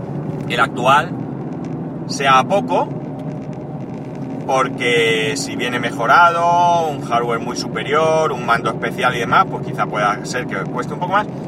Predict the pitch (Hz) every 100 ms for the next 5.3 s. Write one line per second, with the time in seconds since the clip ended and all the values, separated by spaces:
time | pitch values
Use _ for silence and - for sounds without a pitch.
0 | - - 233 220 208 196 196 185 185 180
1 | 156 151 - 156 139 - - - - -
2 | - - - - - 147 156 151 147 -
3 | - - - 143 147 127 - - - -
4 | - - - - - - - 117 139 -
5 | - -